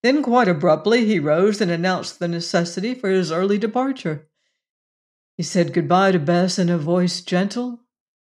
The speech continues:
and somewhat broken, and turned hurriedly away. Venters accompanied him, and they had traversed the terrace, climbed the weathered slope, and passed under the stone bridge,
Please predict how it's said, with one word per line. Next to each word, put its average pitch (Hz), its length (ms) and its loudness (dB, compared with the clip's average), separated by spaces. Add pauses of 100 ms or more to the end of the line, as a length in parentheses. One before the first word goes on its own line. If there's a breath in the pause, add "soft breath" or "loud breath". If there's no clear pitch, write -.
(140)
and 170 100 -6
somewhat 220 520 -2
broken, 240 540 -4 (680)
and 180 140 0
turned 220 280 0
hurriedly 185 480 0
away. 190 600 0 (1040)
Venters 190 480 2
accompanied 180 480 0
him, 156 340 -2
and 202 100 -4
they 202 140 0
had 220 180 -4
traversed 202 640 -2
the 165 80 -6
terrace, 170 600 -2 (420)
climbed 247 380 2
the 233 60 2
weathered 185 340 2
slope, 175 420 -2
and 165 180 -2
passed 196 460 -4
under 180 220 -2
the 156 100 -6
stone 190 440 -2
bridge, 151 540 -4